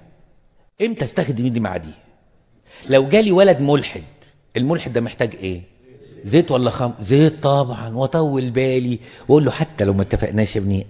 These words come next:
انا بحبك وهيفضل حضن ربنا مستنيك ان شاء الله بعد عشرين سنة". تصوروا انا بقى مع الملحد ده عملت خمر،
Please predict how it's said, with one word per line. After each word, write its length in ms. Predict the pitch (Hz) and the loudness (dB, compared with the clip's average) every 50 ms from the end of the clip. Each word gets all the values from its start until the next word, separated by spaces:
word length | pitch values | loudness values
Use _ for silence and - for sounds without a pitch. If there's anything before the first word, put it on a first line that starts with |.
| - - | -6 -4
انا 160 | 113 120 120 | -2 -2 -2
بحبك 640 | 110 - 95 - - 113 98 92 95 101 98 - 98 | -2 -4 -4 -2 0 0 0 0 -2 -4 -4 -4 -4
وهيفضل 600 | 98 90 - 101 107 117 113 113 101 101 95 - | -4 -4 -2 0 0 0 -2 -2 -6 -6 -6 -8
حضن 360 | - - 120 113 104 104 98 | -4 -4 -4 -2 0 0 2
ربنا 520 | 92 95 92 90 95 107 113 117 120 127 - - - - - | 2 0 -2 -2 -2 -2 0 0 -2 -4 -6 -10 -18 -10 -4
مستنيك 600 | 139 139 127 - - 113 98 95 95 87 - - | -4 -4 -4 -2 -4 -4 -2 -2 -4 -6 -6 -6
ان 80 | 131 123 | -6 -2
شاء 140 | - 170 160 | 0 2 2
الله 200 | 170 160 156 156 | 2 2 0 0
بعد 300 | 156 156 156 151 147 139 | 0 0 -2 -2 -4 -4
عشرين 420 | 139 135 139 - 156 165 170 156 | -4 -6 -4 -2 -2 -2 -2 -4
سنة". 260 | 131 - 120 110 95 - - - - - - _ - - - - - - - - | -4 -4 -4 -4 -4 -8 -14 -20 -20 -20 -20 _ -20 -20 -20 -20 -20 -20 -20 -20
تصوروا 520 | - - - 156 165 208 233 202 180 190 | -8 -4 -2 0 2 2 0 0 0 0
انا 120 | 196 190 175 | 0 0 0
بقى 300 | 180 196 185 190 185 - - - - - - | 0 0 0 0 -2 -2 -8 -16 -20 -14 -10
مع 200 | 131 135 127 139 | -8 -4 -4 -2
الملحد 560 | 143 131 131 156 196 208 - - - 127 123 | -2 -2 0 0 0 0 0 -4 -8 -8 -2
ده 180 | 120 185 196 190 - - - - - - | -2 -2 -2 -2 -6 -14 -20 -20 -14 -6
عملت 440 | 113 117 120 160 175 156 - - | -4 -2 0 0 0 -2 -4 -6
خمر، 360 | 127 - - 120 107 98 87 | -8 -6 -4 -4 -6 -6 -8